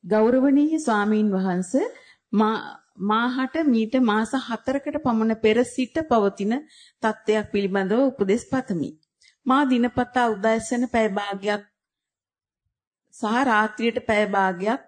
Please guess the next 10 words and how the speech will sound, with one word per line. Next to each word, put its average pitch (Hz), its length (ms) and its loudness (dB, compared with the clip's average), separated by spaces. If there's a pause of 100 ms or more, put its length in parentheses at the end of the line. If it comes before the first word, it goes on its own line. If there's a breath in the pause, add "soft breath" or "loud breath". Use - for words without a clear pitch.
(160)
පරයන්ක 233 520 0
භාවනාවේ 202 720 0
යෙදෙන 185 260 0
අතර 180 380 -2 (480 loud breath)
දිනපතා 277 680 0
ලොකු 247 260 0
ස්වාමීන් 240 460 -2
වහන්සේගේ 233 580 -4
ධර්ම 202 280 0
දේශනාවට 196 880 -2